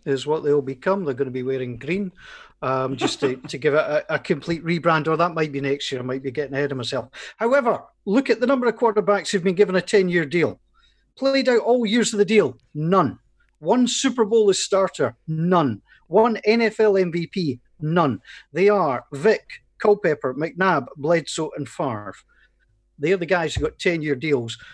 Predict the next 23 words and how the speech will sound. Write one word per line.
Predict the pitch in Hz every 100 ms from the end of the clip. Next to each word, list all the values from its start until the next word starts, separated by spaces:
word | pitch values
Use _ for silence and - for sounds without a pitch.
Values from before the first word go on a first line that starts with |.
| - 165
Although | 160
I |
think | 160 202 185
Josh | 226 202 -
McGowan | 151 196 180
won | 160 147
the | 156
internet | 143 147 143 -
by | 147 147 147 - _ - 139 _ -
posing | 185 160 151
the |
question | 143 180 180 - 151
to | 147 - -
Patrick | 151 - 151
Mahomes | 143 147 160 143 -
by | 143
saying, | 139 170 151 127 - - -
"Is | 156
ten | - 196 165
one-year | 160 175 170 156
deals | 139 147 151 131
not | 147 151
better?" | 156 151 120